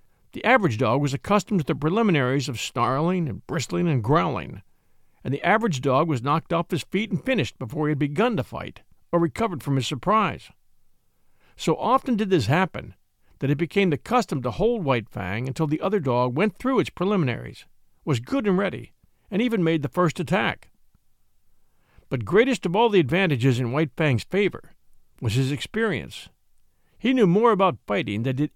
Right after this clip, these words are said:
any of the dogs that faced him. He had fought more fights, knew how to meet more tricks and methods, and had more tricks himself, while his own method was scarcely to be improved upon.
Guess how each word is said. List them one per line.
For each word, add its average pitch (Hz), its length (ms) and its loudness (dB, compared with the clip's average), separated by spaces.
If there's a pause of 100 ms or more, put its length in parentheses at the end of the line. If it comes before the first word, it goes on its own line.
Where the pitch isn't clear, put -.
any 254 160 0
of 185 80 0
the 175 80 2
dogs 143 380 2
that 143 160 -8
faced 190 280 -2
him. - 220 -12 (720)
He 170 120 2
had 156 200 2
fought 185 220 0
more 165 240 0
fights, 151 480 -4 (500)
knew 233 180 6
how 220 80 6
to 175 60 2
meet 175 260 0
more 190 220 4
tricks - 380 -4
and 123 140 4
methods, 139 480 -4 (320)
and 143 100 0
had 139 120 2
more 190 180 2
tricks - 320 -4
himself, 143 600 -2 (480)
while 147 160 2
his 127 220 0
own 220 220 4
method 131 260 -2
was 127 120 -2
scarcely 180 440 -2
to 143 80 -2
be 156 100 2
improved 180 380 -2
upon. - 560 -6